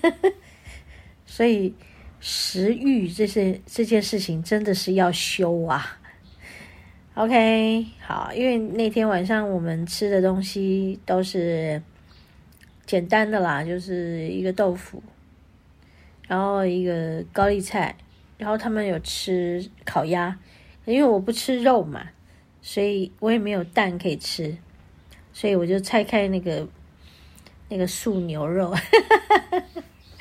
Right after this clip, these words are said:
然后因为它没有那么辣，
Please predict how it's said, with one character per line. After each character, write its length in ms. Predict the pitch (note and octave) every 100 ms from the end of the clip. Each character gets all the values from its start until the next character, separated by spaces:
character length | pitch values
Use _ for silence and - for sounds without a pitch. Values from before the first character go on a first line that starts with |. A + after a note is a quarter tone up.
| A4 G#4+ G#4 - E4+ E4+ - -
然 140 | B3+
后 80 | C4
因 140 | C#4 C#4+
为 80 |
它 160 | B3+ C4+ C4 A#3
没 140 | A#3
有 120 | B3
那 80 | G#3
么 80 | G#3
辣， 480 | G#3 A3 F#3 -